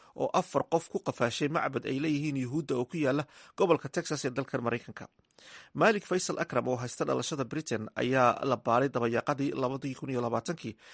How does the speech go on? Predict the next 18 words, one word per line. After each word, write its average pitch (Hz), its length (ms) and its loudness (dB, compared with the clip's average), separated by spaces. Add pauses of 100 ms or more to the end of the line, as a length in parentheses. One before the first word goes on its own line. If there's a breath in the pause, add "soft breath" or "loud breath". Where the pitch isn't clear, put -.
(140)
laakiin 180 300 0
markii 208 240 -4
uu 147 320 0
u 214 60 -6
duulayay 160 480 0
ama 156 180 0
uu 160 160 -2
u 175 40 -4
soo 175 160 -2
duulayay 139 280 0
dalkan 151 280 -2
Maraykanka, 147 440 -2 (260 loud breath)
waxaa 160 220 2
la 123 80 2
qiimeeyey 117 560 -2
inaanu 135 240 0
halis 127 300 -4
ahayn. 113 220 -8